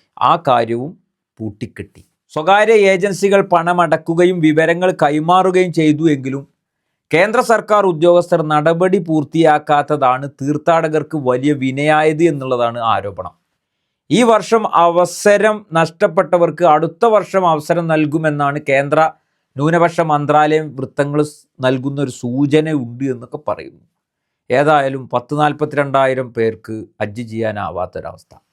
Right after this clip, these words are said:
ഏജൻസികൾ അടച്ച തുക ഐബാൻ അക്കൗണ്ടിൽ ഉള്ളതിനാൽ അത് തിരികെ നൽകാൻ സാധിക്കില്ല. രണ്ടിലും മന്ത്രാലയ തല തീരുമാനം വേണമെന്ന്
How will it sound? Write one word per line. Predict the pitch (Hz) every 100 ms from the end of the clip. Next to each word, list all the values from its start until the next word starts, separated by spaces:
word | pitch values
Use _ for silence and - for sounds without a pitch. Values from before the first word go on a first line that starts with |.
| 135
ഏജൻസികൾ | 160 185 170 185 180
അടച്ച | 165 156 165
തുക | 160 147 135 156 156 _ _ -
ഐബാൻ | 139 175 196 208
അക്കൗണ്ടിൽ | 196 196 185 180 180
ഉള്ളതിനാൽ | 165 175 170 170 165
അത് | 156 160
തിരികെ | 151 143 139
നൽകാൻ | 147 131 127 139
സാധിക്കില്ല. | 131 110 110 107 104 85 - _ _ _ _ _ _
രണ്ടിലും | 123 165 196 220 233 208
മന്ത്രാലയ | 180 180 180 196 202 208
തല | 202 180 175 175
തീരുമാനം | - 151 151 170 165 170 160
വേണമെന്ന് | 151 147 143 131 143